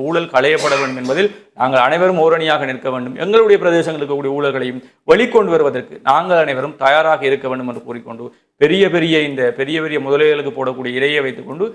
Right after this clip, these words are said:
சிறிய மீன்களும் சிக்குவதற்கு வாய்ப்பு இருக்கிறது. எனவே எல்லாரும் கவனமாக இருந்து கொள்ளுங்கள், திருந்துங்கள், இல்லாட்டி திருத்தப்படுவீர்கள் என்று கூறிக்கொண்டு நாங்களும் உங்களுக்கு வந்து விடைபெற்று செல்ல போகிறோம். மற்றொரு நிகழ்ச்சியில் உங்களை சந்திக்கும் முறை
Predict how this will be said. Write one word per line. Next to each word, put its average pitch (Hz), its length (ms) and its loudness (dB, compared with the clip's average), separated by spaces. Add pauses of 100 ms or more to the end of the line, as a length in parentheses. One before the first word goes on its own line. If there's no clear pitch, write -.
(260)
சிறிய 170 300 0
மீன்களும் 160 420 0
சிக்குவதற்கு 143 560 0
வாய்ப்பு 127 260 0
இருக்கிறது. 151 260 -6
எனவே 139 220 -4
எல்லாரும் 135 300 -2 (120)
கவனமாக 160 440 0
இருந்து 127 220 -8
கொள்ளுங்கள், 123 280 -8 (340)
திருந்துங்கள், 170 400 0
இல்லாட்டி 143 320 0
திருத்தப்படுவீர்கள் 139 580 -4
என்று 120 160 -10
கூறிக்கொண்டு 127 340 -8
நாங்களும் 135 300 -4
உங்களுக்கு 123 240 -8
வந்து 120 140 -10
விடைபெற்று 151 300 -4
செல்ல 147 160 -8
போகிறோம். 143 240 -2 (320)
மற்றொரு 202 340 2
நிகழ்ச்சியில் 143 400 -2
உங்களை 120 200 -10
சந்திக்கும் 123 320 -10
முறை 117 120 -8